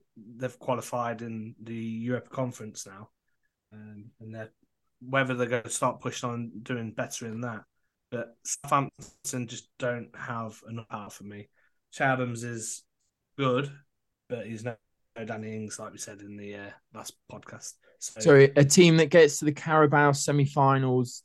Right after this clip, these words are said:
Speaker 2: doesn't have enough firepower.
Speaker 1: Yeah, yeah. I mean, um, Sheffield United also got to that, but, you know, that, that's
Speaker 2: Yeah, the top
Speaker 1: not
Speaker 2: of the
Speaker 1: Car-, not
Speaker 2: championship,
Speaker 1: Carabao.
Speaker 2: scoring goals for fun.
Speaker 1: Yeah, but they're, they're, yeah, but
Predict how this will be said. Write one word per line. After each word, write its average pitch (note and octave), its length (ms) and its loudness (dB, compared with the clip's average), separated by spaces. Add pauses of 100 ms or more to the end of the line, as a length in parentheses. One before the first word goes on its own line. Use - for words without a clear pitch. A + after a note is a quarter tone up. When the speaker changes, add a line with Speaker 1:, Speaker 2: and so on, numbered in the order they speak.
(100)
Speaker 2:
doesn't B2+ 240 4
have B2 120 8
enough B2+ 160 4
firepower. G#2 760 4 (1300)
Speaker 1:
Yeah, B2 320 0 (180)
yeah. A#2+ 200 -6
I A2+ 100 -4
mean, A#2+ 380 -6
um, A2 500 -8 (1160)
Sheffield C#3 260 -4 (100)
United B2 260 2
also A#2+ 380 -4
got A2 200 -14
to - 160 -12
that, F#2+ 160 -18
but, G#2 140 -16 (220)
you F#2+ 60 -18
know, F#2+ 60 -20 (120)
that, G#2+ 160 -18 (320)
that's - 240 -14
Speaker 2:
Yeah, D#3 100 8
the D#3 100 6
top D#3 200 6
Speaker 1:
not C3+ 100 2
Speaker 2:
of C#3+ 60 -2
the D3 60 6
Speaker 1:
Car-, C#3 100 0
not C#3+ 60 6
Speaker 2:
championship, C3 380 0
Speaker 1:
Carabao. A2+ 200 0 (120)
Speaker 2:
scoring C#3 360 6
goals B2+ 260 2
for - 220 -4
fun. G2+ 80 4
Speaker 1:
Yeah, D3 100 10
but D3+ 220 6
they're, D3+ 360 6
they're, C#3+ 300 4 (300)
yeah, A#2 240 -4 (260)
but B2 200 -6